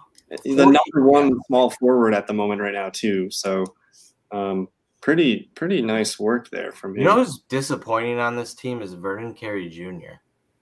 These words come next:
Speaker 2: Like, he was a huge part of that, uh, you know, when did they bring, when was he drafted? He was,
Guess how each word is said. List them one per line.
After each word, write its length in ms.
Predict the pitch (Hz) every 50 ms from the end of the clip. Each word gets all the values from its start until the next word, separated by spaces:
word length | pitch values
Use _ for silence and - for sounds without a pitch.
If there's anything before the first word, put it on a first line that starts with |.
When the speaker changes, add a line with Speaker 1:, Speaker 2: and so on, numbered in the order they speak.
| _ _ _ _ _ _ - - - - - - - - -
Speaker 2:
Like, 180 | 95 95 -
he 140 | - - 143
was 160 | 160 156 120
a 60 | 98 95
huge 460 | 87 - - 143 165 160 156 - -
part 260 | - 123 120 120 117
of 140 | 110 98 82
that, 420 | 92 98 95 92 92 90 87 - -
uh, 380 | 92 87 85 85 82 82 82 - _ _ _ _ _ _ _ _ _ _ _ _ _ _ _ _ _ _ _ _ _ _ _ _ _ _ _ _ _ _ _ _ _ _ _ _ _ _ _ _ _ _ _ _ _ _ _ _ _ _ _ _
you 140 | - 101 98
know, 320 | 92 92 90 90 87 90 _ _ - 95 90 _ _ _ _ _ _ _ _ _ _ _ _ _
when 440 | - 95 85 - - 92 110 123 135
did 140 | 147 156 139
they 100 | 147 135
bring, 380 | - 113 117 120 120 110 101 101 101
when 180 | 107 123 139 160
was 200 | 180 170 151 -
he 100 | 156 135
drafted? 600 | - - 95 85 87 98 104 - - 80 78 -
He 160 | _ - 98
was, 520 | 98 98 95 92 92 85 - - - -